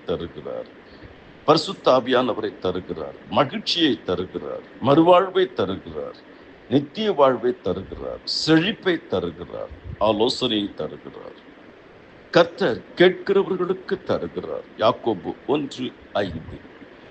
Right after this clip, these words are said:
ஒருவன் ஞானத்தில் குறைவுள்ளவனாக இருந்தால்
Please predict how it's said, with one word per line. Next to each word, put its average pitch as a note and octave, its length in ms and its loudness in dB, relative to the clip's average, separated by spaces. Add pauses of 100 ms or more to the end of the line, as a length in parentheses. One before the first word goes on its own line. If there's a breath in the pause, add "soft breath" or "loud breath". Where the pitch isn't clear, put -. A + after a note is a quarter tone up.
(220)
ஒருவன் D#3+ 340 6
ஞானத்தில் E3 560 2
குறைவுள்ளவனாக B2+ 840 2
இருந்தால் D#2+ 360 -6